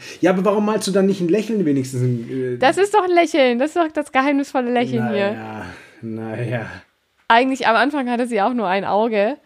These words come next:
Speaker 2: weil ich nicht mehr sicher war, ob sie jetzt frontal sitzt oder seitlich. Und, ähm,
Speaker 1: Aber einen grünen Umhang, das sieht halt aus, wie wenn's ein Insekt wäre.
Speaker 2: ne, sie hat ja, glaub ich, eigentlich ein, hat die nicht ein grünes Kleid an oder so?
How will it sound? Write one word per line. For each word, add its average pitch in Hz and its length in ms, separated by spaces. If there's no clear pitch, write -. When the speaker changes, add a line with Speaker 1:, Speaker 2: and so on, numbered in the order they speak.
Speaker 2:
weil 208 200
ich 240 100
nicht 240 160
mehr 196 140
sicher 214 300
war, 202 420
ob 202 180
sie - 120
jetzt 196 180
frontal 185 460
sitzt 214 180
oder 180 220
seitlich. 247 500
Und, 202 340
ähm, 190 480
Speaker 1:
Aber 156 220
einen 160 100
grünen 160 280
Umhang, 131 280
das 120 120
sieht 180 120
halt 185 160
aus, 190 240
wie 165 120
wenn's 165 260
ein 156 140
Insekt 147 360
wäre. 113 160
Speaker 2:
ne, 202 140
sie 214 160
hat 233 140
ja, 240 80
glaub 220 180
ich, - 140
eigentlich 240 260
ein, 220 220
hat - 120
die 220 60
nicht 208 200
ein 208 140
grünes 180 280
Kleid 196 300
an 269 140
oder 262 220
so? 277 240